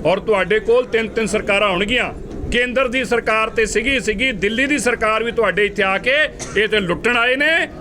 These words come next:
ਤੁਹਾਨੂੰ ਆਬਾਦ ਕਰਨ ਵਾਸਤੇ, ਇਸ ਕੰਸਟੀਚੁਐਂਸੀ ਲਈ ਕੰਮ ਕਰਨ ਵਾਸਤੇ ਖੜੀ ਹੋ ਗਈ ਆ ਕੇ ਸਰ। ਇਸ ਕਰਕੇ ਮੈਂ ਤੁਹਾਨੂੰ ਬੇਨਤੀ ਕਰਦਾ ਹਾਂ,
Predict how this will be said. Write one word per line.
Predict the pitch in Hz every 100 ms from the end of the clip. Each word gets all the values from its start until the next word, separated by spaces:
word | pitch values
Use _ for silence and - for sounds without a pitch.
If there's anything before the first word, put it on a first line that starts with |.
| - -
ਤੁਹਾਨੂੰ | 185 208 -
ਆਬਾਦ | 151 165 180
ਕਰਨ | 180 175
ਵਾਸਤੇ, | 175 175 170 196
ਇਸ | -
ਕੰਸਟੀਚੁਐਂਸੀ | 160 160 156 165 156
ਲਈ | 175
ਕੰਮ | 170 156 156
ਕਰਨ | 156 147
ਵਾਸਤੇ | 131 151
ਖੜੀ | - 135 131
ਹੋ | 107
ਗਈ | 113
ਆ | 107
ਕੇ | -
ਸਰ। | - - - - - - - 143
ਇਸ | 147
ਕਰਕੇ | 175 151
ਮੈਂ | 175
ਤੁਹਾਨੂੰ | 175 156
ਬੇਨਤੀ | 156 165 196
ਕਰਦਾ | 208 202 196
ਹਾਂ, | 226